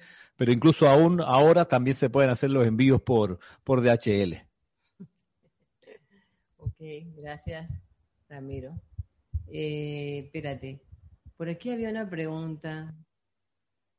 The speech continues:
Speaker 2: que yo creo que se me pasó, de Leticia. Vamos a ver si la encuentro por acá. ¿Ah? ¿La viste? Ok,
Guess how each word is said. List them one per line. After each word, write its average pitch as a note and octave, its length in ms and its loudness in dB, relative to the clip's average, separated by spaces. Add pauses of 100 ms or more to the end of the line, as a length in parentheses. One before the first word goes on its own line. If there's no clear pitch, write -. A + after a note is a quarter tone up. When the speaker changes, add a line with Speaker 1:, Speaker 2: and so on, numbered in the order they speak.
(1400)
Speaker 2:
que - 100 -20
yo D3+ 80 -10
creo D3+ 140 -12
que E3+ 80 -12
se F#3 80 -12
me D3+ 120 -10
pasó, C3+ 560 -16 (680)
de D#3+ 100 -8
Leticia. C3+ 880 -12 (2250)
Vamos D#3 140 -14
a D#3 60 -12
ver D#3 80 -14
si D#3 80 -20
la C#3+ 80 -14
encuentro C#3 260 -16
por A#2+ 140 -20
acá. D3+ 360 -16 (3500)
¿Ah? F#3+ 180 -18 (1400)
¿La D3+ 140 -14
viste? F3 320 -18 (500)
Ok, F3+ 180 -20